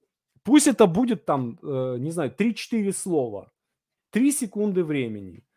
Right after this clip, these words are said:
Вот. И это вас на длинной дистанции, это будет вас снова и снова возвращать.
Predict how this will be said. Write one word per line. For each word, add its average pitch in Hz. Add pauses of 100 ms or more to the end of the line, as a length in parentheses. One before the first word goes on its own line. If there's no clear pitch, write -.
(160)
Вот. 147
И 175
это 269
вас 226
на 185
длинной 190
дистанции, 202
это 180
будет 180
вас 165
снова 196
и 160
снова 160
возвращать. 135